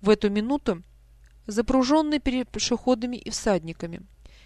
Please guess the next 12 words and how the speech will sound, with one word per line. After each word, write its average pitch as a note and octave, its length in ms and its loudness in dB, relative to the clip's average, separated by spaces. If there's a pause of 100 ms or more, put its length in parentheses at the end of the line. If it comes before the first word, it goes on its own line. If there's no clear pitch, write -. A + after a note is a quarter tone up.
(220)
В G3 100 2
одну B3 240 2
сторону G3 400 0
бульвара F#3 480 0
раскинулся F#3 840 -4
со - 160 -14
своими F#3+ 380 -2
высокими F#3 560 -4
светлыми F#3 500 -2
домами F3+ 520 -2 (240)
город F#3 300 2
богачей, E3+ 640 -2